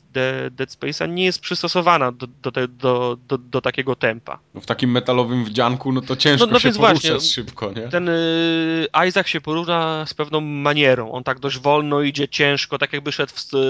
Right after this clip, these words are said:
Speaker 1: w, w stroju nurka. A, i w Dead Space'ie ważne też było to,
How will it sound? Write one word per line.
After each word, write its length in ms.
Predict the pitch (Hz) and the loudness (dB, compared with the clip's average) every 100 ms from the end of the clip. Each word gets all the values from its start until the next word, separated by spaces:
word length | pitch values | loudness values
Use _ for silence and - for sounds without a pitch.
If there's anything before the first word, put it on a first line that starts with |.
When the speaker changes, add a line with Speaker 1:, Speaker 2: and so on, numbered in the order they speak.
| 135 | -2
Speaker 1:
w, 200 | - - | -8 -12
w 40 | - | -12
stroju 340 | - 151 147 | -2 0 0
nurka. 500 | 147 131 120 - 117 _ _ _ - - - _ _ - | 0 -2 -4 -10 -14 _ _ _ -20 -20 -20 _ _ 0
A, 320 | 139 143 147 151 156 156 156 156 - | 2 4 4 2 0 -2 -2 -4 -6
i 200 | 151 151 | -8 -4
w 60 | |
Dead 140 | 165 - | -4 0
Space'ie 320 | 170 175 147 | 0 0 2
ważne 260 | 147 151 156 | 2 2 -2
też 160 | 143 | -6
było 240 | 139 139 127 | -6 -6 -4
to, 400 | 135 135 135 | -4 -4 -4